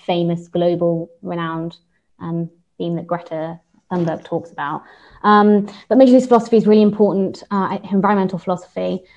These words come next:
Um, I have a quote here from her, actually. Um, this is in her book, Science and Poetry. She claims,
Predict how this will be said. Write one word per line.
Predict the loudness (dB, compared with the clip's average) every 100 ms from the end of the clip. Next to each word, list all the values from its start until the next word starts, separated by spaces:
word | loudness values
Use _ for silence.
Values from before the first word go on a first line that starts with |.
| _
Um, | 2 4 6 4 2 2
I |
have | 0
a | -2
quote | 0 0
here | 0 -6
from | -8 -8
her, | -8
actually. | -10 -12 -10 -8 -6 -4
Um, | -2 -2 -2 -4 -6 -12 _ _ _ -20 _ _ -20 _ _
this | -14 -8
is | -6 -4
in | -4 -4
her | -4 -6
book, | -6 -8
Science | -10 -8
and | -8
Poetry. | -8 -8 -8 -8 -6
She | -6
claims, | -4 -2 -2 -4